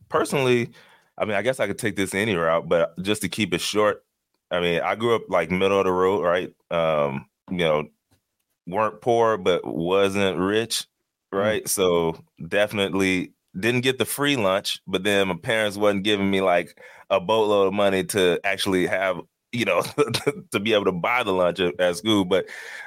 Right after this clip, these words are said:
Speaker 1: uh, nonetheless, though, the area I grew up in, man, I was exposed to a few things, right? Like I said, I think I, I mentioned it on here before. I grew up, like, hood adjacent, okay? So I was, I was there, but I,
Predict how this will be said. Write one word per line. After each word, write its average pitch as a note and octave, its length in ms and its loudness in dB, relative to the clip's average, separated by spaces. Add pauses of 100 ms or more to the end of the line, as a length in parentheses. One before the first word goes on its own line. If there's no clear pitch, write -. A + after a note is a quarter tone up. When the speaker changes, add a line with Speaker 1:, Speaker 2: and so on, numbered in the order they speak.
Speaker 1:
uh, A2 260 0
nonetheless, C3 600 0
though, G#2+ 300 2 (200)
the G2 240 -2
area B2 300 2
I G2 60 0
grew G2 280 0
up F#2 120 -2
in, F#2 220 0
man, F2+ 240 0
I E2+ 80 0
was F2+ 160 -2
exposed F#2 560 -2
to F2+ 280 0 (200)
a D2 160 2
few C#3 200 -4
things, D#2+ 300 -4
right? E2+ 180 0
Like E2+ 140 0
I F2 60 -2
said, F2+ 380 0 (200)
I F2 80 0
think F3 200 -4
I, A2 80 0 (200)
I F#2 60 -2
mentioned F#2 340 -2
it F2 60 2
on E2 220 0
here E2+ 180 0
before. E2 540 -2 (220)
I F2+ 60 -2
grew B2+ 220 0
up, G#2 100 -2
like, F2+ 200 0 (160)
hood C#3 280 2
adjacent, G2 760 -2
okay? F#2 440 -2 (340)
So G2 100 -2
I G#2 60 4
was, G2+ 380 -2
I F#2+ 80 -2
was F#2+ 240 0
there, B2+ 560 0 (560)
but A#2 380 2
I, F2 100 -4